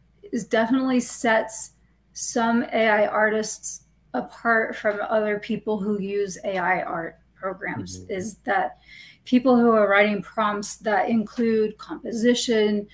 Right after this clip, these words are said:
Speaker 1: color palettes, pose, you can, you can pose somebody in a specific pose. You have a camera angle shot, you have
Speaker 2: Mm-hmm.
Speaker 1: lighting, you can use Rembrandt lighting or use rim, rim lighting or all of it,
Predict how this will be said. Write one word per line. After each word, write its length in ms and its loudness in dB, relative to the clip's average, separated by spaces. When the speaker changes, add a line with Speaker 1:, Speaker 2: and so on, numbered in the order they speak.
Speaker 1:
color 300 0
palettes, 840 0
pose, 600 4
you 140 0
can, 340 0
you 140 -2
can 220 -2
pose 380 0
somebody 720 -2
in 100 -6
a 40 -2
specific 680 -6
pose. 420 0
You 140 -4
have 160 -2
a 80 -8
camera 480 -2
angle 320 2
shot, 480 -4
you 140 -8
have 240 0
Speaker 2:
Mm-hmm. 120 -6
Speaker 1:
lighting, 560 4
you 120 -4
can 160 6
use 180 6
Rembrandt 540 6
lighting 320 0
or 80 -2
use 320 2
rim, 440 4
rim 320 4
lighting 440 -2
or 160 -4
all 240 10
of 160 6
it, 260 -14